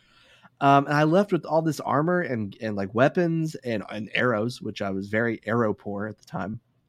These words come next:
Um, and bomb flowers. I didn't have any of those. I'm now fully stocked. Um,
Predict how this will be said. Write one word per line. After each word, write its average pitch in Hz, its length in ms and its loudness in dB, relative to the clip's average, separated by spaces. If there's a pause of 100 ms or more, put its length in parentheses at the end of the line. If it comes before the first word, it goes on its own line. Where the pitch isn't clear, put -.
(640)
Um, 117 340 6 (420)
and 135 180 4
bomb 127 240 8
flowers. 104 420 -2
I 110 60 0
didn't 120 140 -4
have 117 180 -2
any 117 140 -2
of 107 60 -2
those. 117 240 2
I'm 107 100 0
now 110 320 -2
fully 127 260 -8
stocked. 107 520 -8 (560)
Um, 117 440 4